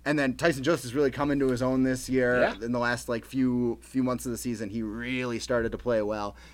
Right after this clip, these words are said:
Speaker 1: So it's fun to watch him. Uh, Alex Newhook, electric,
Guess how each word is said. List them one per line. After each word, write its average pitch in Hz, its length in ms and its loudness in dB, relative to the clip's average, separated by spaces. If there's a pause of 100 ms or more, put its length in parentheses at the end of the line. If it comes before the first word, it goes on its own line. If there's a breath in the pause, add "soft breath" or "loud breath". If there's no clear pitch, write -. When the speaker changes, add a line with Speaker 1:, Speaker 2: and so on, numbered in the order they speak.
Speaker 1:
So 123 120 -4
it's 113 100 -6
fun 147 260 0
to 135 60 2
watch 123 280 2
him. 120 320 0 (340 loud breath)
Uh, 113 460 0
Alex 139 300 0
Newhook, 156 340 4 (440)
electric, - 520 0